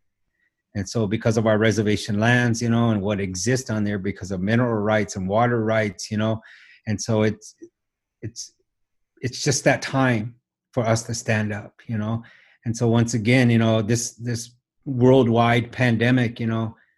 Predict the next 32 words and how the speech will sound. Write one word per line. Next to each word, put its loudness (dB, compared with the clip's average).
has -2
brought 4
an 4
awareness 2
to -8
climate -2
change, -12
you -6
know, -2
and, -2
and -6
the 2
injustices 0
of -4
all -2
these -6
fossil -2
fuels, -4
you -2
know, -4
companies -4
and, -8
and -10
bad 2
government 2
decisions -2
and -4
this -4
and -4
that, -4
you -8
know? -8